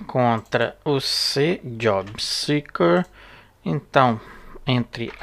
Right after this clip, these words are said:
aspas, simples. Preciso fazer uma verificação também. If, if o quê? É, conta tipo, não é isso que a gente colocou?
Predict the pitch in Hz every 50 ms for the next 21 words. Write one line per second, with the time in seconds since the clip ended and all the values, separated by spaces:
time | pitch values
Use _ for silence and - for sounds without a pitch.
0 | - - - - - - - - 151 - - - - - 175 185 190 190 - -
1 | 185 190 190 180 - - - - - - - - 123 113 - - - 131 127 123
2 | - - 156 156 147 151 165 180 170 170 180 180 180 - - - 196 196 190 -
3 | - - 180 165 - - 185 180 170 131 113 113 98 92 - - - - - 156
4 | 117 101 - - - - - - - - 131 151 165 - - 220 208 208 - -
5 | - 120 98 - - - - - - - - - - - - - 117 113 113 110
6 | 107 104 104 101 101 98 101 107 - - - - - 170 156 165 180 185 - -
7 | - 202 196 190 175 - - - - - - - 143 156 170 - - 180 151 131
8 | 123 110 98 107 135 156 - - 135 120 117 - - - - 101 98 101 101 104
9 | - _ - 151 170 190 196